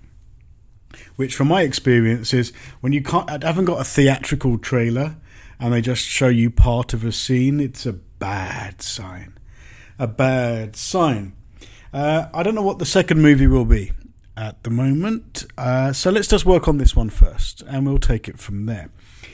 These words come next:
So, set in the late nineteen thirties during the Spanish Civil War, just before World War Two.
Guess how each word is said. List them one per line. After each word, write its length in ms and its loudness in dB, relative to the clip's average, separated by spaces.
So, 360 -2
set 500 -4
in 300 4
the 160 4
late 240 2
nineteen 340 4
thirties 560 0
during 320 0
the 100 0
Spanish 540 0
Civil 460 2
War, 420 0
just 400 -2
before 420 -2
World 420 -8
War 260 -12
Two. 400 -4